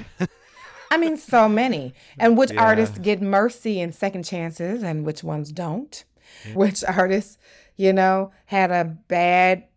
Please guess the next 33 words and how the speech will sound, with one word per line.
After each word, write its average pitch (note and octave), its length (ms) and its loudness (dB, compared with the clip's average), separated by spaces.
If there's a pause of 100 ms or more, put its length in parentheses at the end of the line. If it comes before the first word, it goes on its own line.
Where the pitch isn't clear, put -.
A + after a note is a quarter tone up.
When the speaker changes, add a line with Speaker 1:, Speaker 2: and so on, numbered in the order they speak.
Speaker 2:
year F#3+ 520 4
this G3 300 -2
year G3+ 360 0
and D3+ 480 -6
have F3 260 -2
a E3 60 -6
career F3+ 460 0
again G3+ 400 0
tomorrow? A3+ 640 0
And E3 240 -4
wh-, F#3 100 2
I G#3 100 4
always A#3 320 4
say G3 220 2
the E3+ 100 -4
court A3+ 280 0
of, E3 160 -8
the F3+ 80 -4
public C#4 380 2
court - 420 -2 (640)
at G#3 180 -2
this B3+ 240 2
point A#3+ 340 0
is F#3+ 160 0
worse F#3+ 300 2
than F3 160 -4
the D#3 120 -4
actual F3+ 320 -4
broken E3 380 -2
judicial D3+ 440 -4
system, B2+ 400 -14 (240)
you F3+ 140 -8
know? E3 240 -6